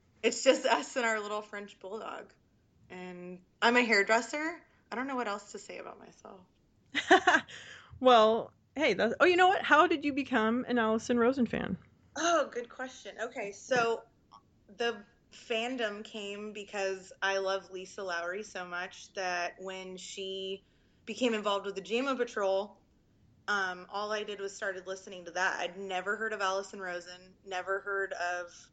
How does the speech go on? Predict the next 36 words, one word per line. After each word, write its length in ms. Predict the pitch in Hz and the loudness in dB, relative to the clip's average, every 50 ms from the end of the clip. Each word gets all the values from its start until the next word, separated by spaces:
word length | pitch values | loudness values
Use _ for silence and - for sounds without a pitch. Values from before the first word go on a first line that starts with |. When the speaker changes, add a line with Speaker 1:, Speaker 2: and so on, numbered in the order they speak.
| _ _ _ _ _ _ _ _ _ - _ _ - | _ _ _ _ _ _ _ _ _ -20 _ _ -20
Speaker 1:
can 140 | - - 190 | -18 -14 -12
we 120 | 185 180 180 | -12 -12 -10
say 220 | - - 180 170 | -6 -4 -2 0
Adam 300 | 165 180 180 180 185 196 | 2 2 0 0 -2 -4
Carolla? 460 | - - 196 185 185 190 202 214 220 220 - _ _ _ _ - - - | -6 -4 -4 -2 -2 -2 -4 -6 -10 -12 -18 _ _ _ _ -10 -4 -2
Speaker 2:
Yeah. 240 | 254 - 220 214 - | 0 2 2 0 0
Speaker 1:
On 80 | - 202 | -2 -8
the 100 | - 214 | -10 -12
show? 260 | - - _ - 220 - - - - - _ - | -14 -14 _ -14 -14 -14 -14 -18 -20 -16 _ 0
Is 80 | 202 | 6
that 180 | 220 220 214 285 | 6 8 8 8
a 40 | 262 | 6
bad 180 | 196 190 190 | 4 2 0
word? 260 | 190 190 - - 208 - | -2 -8 -12 -14 -16 -16
Speaker 2:
<laughs> 460 | - _ - - - - - - - - | -18 _ -20 -20 -18 -16 -16 -10 -4 0
Speaker 1:
Um, 140 | 226 233 | 2 6
Speaker 2:
It 100 | 320 302 | 8 10
is. 160 | 269 196 196 - | 10 8 8 6
That's 200 | 220 208 - - | 4 4 4 2
okay. 300 | 202 - - 170 165 180 - _ - - - _ - - _ | 2 2 2 0 0 -2 -6 _ -14 -16 -14 _ -16 -10 _
We 80 | - 269 | 0 2
can 100 | 285 254 | 2 2
swear 320 | - - 226 208 190 180 | 2 2 4 6 8 8
Speaker 1:
<laughs> 20 | 175 | 8
um, 40 | |
Speaker 2:
on 60 | 175 185 | 6 2
here. 220 | 208 175 180 - _ _ _ _ - - - - | 0 -2 -2 -2 _ _ _ _ -20 -20 -14 -10
Speaker 1:
<laughs> 100 | - 220 - - - - - - - 453 - - - 339 330 - - - - - - 214 - - - - 214 202 - | -10 -10 -10 -12 -16 -18 -10 -6 -4 -4 -4 -4 -6 -6 -6 -8 -10 -20 -16 -12 -10 -10 -10 -10 -10 -10 -10 -6 -2
So 80 | - 294 285 277 240 | 0 0 0 0 -2
I 120 | 247 262 | -4 -4
just 200 | 262 247 285 269 | -6 -8 -14 -14
started 280 | - 320 302 302 285 269 | -12 -10 -10 -10 -10 -10
listening 360 | 247 262 269 277 294 277 262 | -12 -12 -12 -12 -16 -14 -14
to 60 | 233 | -14
jamo 340 | 214 190 220 220 233 247 247 | -12 -10 -10 -8 -8 -8 -10
Tro-, 180 | 247 - 226 | -10 -10 -12